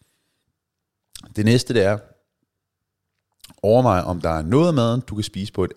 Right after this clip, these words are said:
andet tidspunkt. Så, så typisk meget af julemaden og godterne, de skal egentlig for os året rundt. Måske vil du nyde det mere senere, eller en anden dag end lige nu. Og det, som der menes med det her, det er, at vi kan godt få sådan en følelse, især i julen, af knaphed.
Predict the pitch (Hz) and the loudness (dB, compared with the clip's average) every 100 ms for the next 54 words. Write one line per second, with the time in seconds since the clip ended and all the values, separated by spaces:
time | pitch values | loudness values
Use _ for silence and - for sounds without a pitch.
0 | - 143 170 - 208 - - - _ _ | -6 -4 -4 -6 -8 -6 -10 -10 _ _
1 | _ - - - - 135 - - - 190 | _ -20 -20 -6 2 4 2 -4 -6 -4
2 | 196 - 135 131 135 131 156 110 87 87 | -6 -2 0 2 2 0 -2 -2 -2 0
3 | 90 104 117 113 123 123 110 113 92 87 | 0 2 0 -4 -8 -8 -8 -4 0 0
4 | - - 107 101 165 - _ _ _ _ | -4 -8 -4 2 2 0 _ _ _ _
5 | _ _ _ _ _ 110 143 - 214 165 | _ _ _ _ _ -4 -2 0 -2 -2
6 | 101 98 107 123 131 76 80 82 78 80 | -2 0 0 0 -2 -4 -12 -20 -16 -10
7 | 73 - 80 80 120 143 131 - 85 85 | -6 -6 -8 -8 -4 -6 -8 -10 -8 -6
8 | 80 87 123 87 - - 92 80 76 101 | -8 -8 -4 -6 -8 -12 -14 -12 -10 -6
9 | 170 131 _ _ _ _ _ _ _ _ | -4 -6 _ _ _ _ _ _ _ _
10 | _ - 98 139 160 127 110 107 139 - | _ -8 -4 -2 -2 -2 -2 -2 -4 -4
11 | 110 107 113 113 - - - - - - | -4 0 0 -2 -6 -20 -16 -12 -14 -16
12 | _ _ _ _ _ _ _ _ _ _ | _ _ _ _ _ _ _ _ _ _
13 | - 113 117 117 131 139 135 139 - 113 | -6 -2 2 2 2 -4 -4 -6 -4 -2
14 | 113 135 120 - 104 110 107 113 123 - | -2 -4 -4 -4 -4 -4 -4 -6 -6 -8
15 | 98 - - 92 92 - - | -10 -10 -10 -8 -8 -10 -16